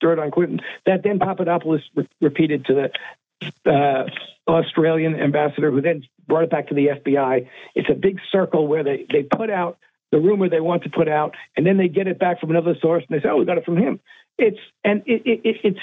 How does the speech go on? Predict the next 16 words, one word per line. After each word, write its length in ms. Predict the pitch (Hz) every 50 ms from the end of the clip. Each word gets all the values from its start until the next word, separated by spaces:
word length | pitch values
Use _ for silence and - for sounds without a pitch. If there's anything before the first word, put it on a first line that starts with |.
| - - -
stinks 280 | - 214 220 196 -
to 100 | - 202
high 160 | 165 165 175 160
heaven. 280 | 156 151 135 120 127
I 220 | 135 139 - 202 180
just 240 | 175 185 185 -
really, 420 | - 170 165 226 294 254 - - - - - - _ -
they 360 | - 135 151 180 233 285 311
were 240 | 277 220 135 131 - - -
out 240 | 180 247 277 -
to 80 | - 208
get 260 | 165 147 180 226 220 -
Trump 460 | - - 170 160 151 143 156 - - - _ _ - - _ _ _ _ - - -
from 380 | - 185 175 170 160 151 151 135
the 100 | 160 160
get-go, 680 | - 220 269 285 277 - 160 139 123 113 - -